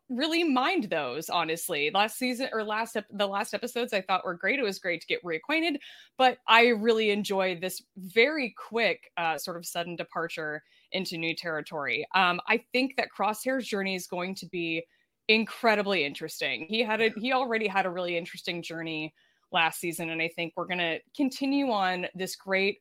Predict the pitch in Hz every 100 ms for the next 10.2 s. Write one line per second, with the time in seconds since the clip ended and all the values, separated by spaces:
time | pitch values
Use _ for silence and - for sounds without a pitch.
0 | _ 180 175 175 180 175 175 170 170 156
1 | 151 156 - _ _ _ - 220 277 233
2 | 302 311 226 269 277 302 208 214 214 254
3 | 240 240 _ _ - - 214 220 220 202
4 | 180 _ - 214 254 - - 135 143 190
5 | 220 240 226 220 208 214 208 208 202 226
6 | 196 - 196 190 - 190 190 196 208 196
7 | - _ _ _ _ - 233 220 214 190
8 | - 220 208 190 196 196 - - 240 240
9 | 196 180 175 190 170 170 180 170 175 175
10 | 170